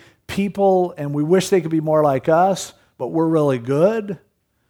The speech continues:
Or do we sincerely have the desire to see everyone accomplish everything and to be as successful as they can possibly be with the gifts that God has given them,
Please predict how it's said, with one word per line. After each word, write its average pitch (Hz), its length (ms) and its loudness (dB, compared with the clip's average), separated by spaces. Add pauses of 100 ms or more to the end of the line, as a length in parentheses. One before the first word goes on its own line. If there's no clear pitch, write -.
(220)
Or 170 140 2
do 170 140 2
we 165 140 0
sincerely 185 840 0
have 151 280 -2
the 147 100 -6
desire 135 840 0 (280)
to 160 140 -2
see 160 420 0
everyone 175 760 0
accomplish 170 760 -2 (280)
everything 156 800 -2
and 131 160 -10
to 147 100 -4
be 170 300 4
as 143 260 -2
successful 143 1160 -2 (260)
as 143 240 -4
they 147 140 -2
can 139 240 -6
possibly 165 720 -2
be 147 240 -2
with 131 200 -6
the 139 100 -2
gifts 180 420 -2
that 180 200 -4
God 139 300 -2
has 117 220 -6
given 113 340 -10
them, 110 180 -8